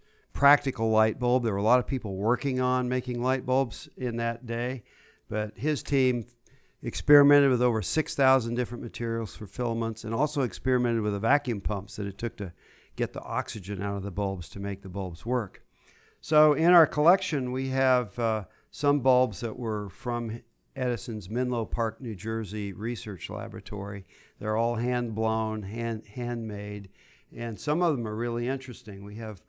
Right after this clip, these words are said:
one bulb that used, uh, bamboo as a filament. They,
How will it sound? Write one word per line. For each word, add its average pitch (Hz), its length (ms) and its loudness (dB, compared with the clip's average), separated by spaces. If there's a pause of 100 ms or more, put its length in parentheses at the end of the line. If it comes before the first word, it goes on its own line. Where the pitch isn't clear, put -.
(300)
one 120 280 0
bulb 117 380 4
that 107 220 -2
used, 117 540 -2
uh, 101 140 -2 (100)
bamboo 120 520 2
as 131 140 -2
a 135 60 -4
filament. 139 480 0 (200)
They, 104 120 -10